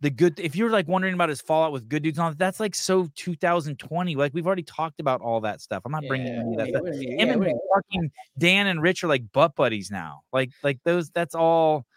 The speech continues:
Speaker 1: that's
Speaker 2: It's all
Speaker 1: coming
Speaker 2: back
Speaker 1: on.
Speaker 2: in, it's all in
Speaker 1: Yeah.
Speaker 2: the past. It's all in the
Speaker 1: Yeah.
Speaker 2: past, right? This isn't the fucking tabloids, all
Speaker 1: Yeah,
Speaker 2: right? This
Speaker 1: yeah.
Speaker 2: isn't, uh,
Speaker 1: Well, it is the tabloids. It's just, like, we've already, that's, we've
Speaker 2: What is
Speaker 1: already
Speaker 2: it?
Speaker 1: wrung that out. Just
Speaker 2: What is
Speaker 1: like,
Speaker 2: this? Uh, you
Speaker 1: not
Speaker 2: so
Speaker 1: everybody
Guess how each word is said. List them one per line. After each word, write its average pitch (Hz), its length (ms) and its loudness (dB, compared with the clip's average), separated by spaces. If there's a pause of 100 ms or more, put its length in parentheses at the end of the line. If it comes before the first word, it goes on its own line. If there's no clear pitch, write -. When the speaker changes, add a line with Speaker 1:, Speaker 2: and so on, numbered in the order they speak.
(160)
Speaker 1:
that's 160 160 -6
Speaker 2:
It's - 80 -8
all 165 100 0
Speaker 1:
coming 180 140 -2
Speaker 2:
back 180 200 2
Speaker 1:
on. 180 100 -2
Speaker 2:
in, 185 100 -6
it's 180 120 -6
all 214 180 2
in 220 60 2
Speaker 1:
Yeah. 120 100 4
Speaker 2:
the 113 60 2
past. 185 720 -2
It's - 80 -14
all 131 80 -2
in 104 180 0
the 113 80 -12
Speaker 1:
Yeah. 165 280 -10
Speaker 2:
past, 107 180 -14
right? 147 120 -4
This 208 140 -2
isn't 269 200 2
the 226 80 4
fucking 196 300 0
tabloids, 131 640 0
all 113 140 -4
Speaker 1:
Yeah, - 60 2
Speaker 2:
right? 139 120 -2
This 160 180 -8
Speaker 1:
yeah. 165 440 0
Speaker 2:
isn't, 139 100 -6
uh, 120 360 -8
Speaker 1:
Well, 180 100 4
it 196 80 4
is 214 120 0
the 202 120 -2
tabloids. 143 520 0
It's 139 100 -16
just, 160 180 -8
like, 156 160 -4
we've 147 180 -6
already, 156 260 -2 (600)
that's, 139 240 -2
we've 151 100 -2
Speaker 2:
What - 0 -
is 147 40 -2
Speaker 1:
already 165 160 2
Speaker 2:
it? 127 60 -6 (120)
Speaker 1:
wrung 151 200 -2
that 120 200 -2
out. 113 260 -2 (100)
Just 160 200 -6
Speaker 2:
What 165 100 -2
is 147 140 -4
Speaker 1:
like, - 80 -4 (100)
Speaker 2:
this? - 120 -8
Uh, - 40 -10
you 180 160 -2
Speaker 1:
not 180 100 4
Speaker 2:
so 180 100 6
Speaker 1:
everybody 180 220 6